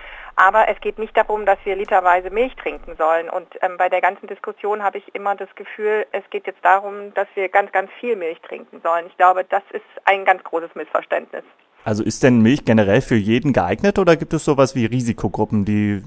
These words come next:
Speaker 2: tunlichst die Finger davon lassen sollten?
Speaker 1: Also generell für gesunde Menschen, auch für Kinder ab dem sechsten Lebensmonat ist Kuhmilch geeignet in der Ernährung. Natürlich ist es so, wenn jemand eine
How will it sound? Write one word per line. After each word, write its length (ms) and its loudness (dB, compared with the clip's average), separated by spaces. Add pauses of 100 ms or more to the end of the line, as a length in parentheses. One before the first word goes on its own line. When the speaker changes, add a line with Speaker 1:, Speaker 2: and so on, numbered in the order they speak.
Speaker 2:
tunlichst 420 2
die 40 -2
Finger 240 2
davon 280 -2
lassen 200 -4
sollten? 280 -6 (260)
Speaker 1:
Also 220 -6
generell 800 0 (340)
für 180 -2
gesunde 460 -2 (480)
Menschen, 760 -4
auch 200 -2 (100)
für 100 -6
Kinder 540 -4
ab 200 0
dem 140 -10
sechsten 380 -6
Lebensmonat 800 -2
ist 140 -12 (460)
Kuhmilch 500 -8 (100)
geeignet 640 -2
in 140 -8
der 140 0
Ernährung. 640 -4
Natürlich 500 -4
ist 160 -14
es 80 -20
so, 140 -8
wenn 160 -8
jemand 300 -6
eine 440 -4